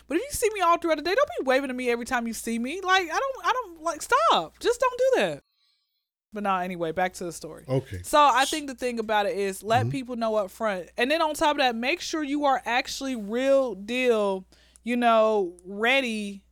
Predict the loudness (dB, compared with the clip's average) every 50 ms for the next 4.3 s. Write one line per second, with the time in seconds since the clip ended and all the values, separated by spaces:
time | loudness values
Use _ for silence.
0 | _ _ _ -8 -6 -4 -2 -2 -2 -2 -2 -2 -4 -4 -6 -8 -12 -16 _ _
1 | _ _ 0 2 2 4 2 0 0 0 2 2 2 2 0 -4 -8 _ _ _
2 | _ _ _ _ _ _ _ _ _ _ _ _ _ _ _ _ -6 -6 -4 -6
3 | -8 -6 -2 -2 0 0 0 0 0 0 0 -2 -2 -4 -2 -2 -2 -2 -2 0
4 | 0 0 -2 -2 -8